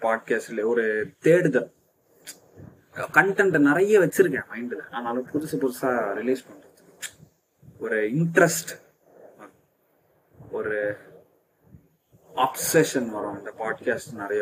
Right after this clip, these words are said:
பண்ணணும்னு, Fans நிறைய இருந்தாங்கன்னா, அதுல ஒரு inspiration, motivation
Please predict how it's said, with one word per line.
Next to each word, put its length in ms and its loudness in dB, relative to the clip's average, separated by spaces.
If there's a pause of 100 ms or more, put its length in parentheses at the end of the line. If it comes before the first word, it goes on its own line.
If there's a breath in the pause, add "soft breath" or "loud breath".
பண்ணணும்னு, 460 -18 (220)
Fans 340 -4 (100)
நிறைய 240 -4
இருந்தாங்கன்னா, 460 -20 (1600)
அதுல 340 0
ஒரு 140 4
inspiration, 680 2 (120)
motivation 840 2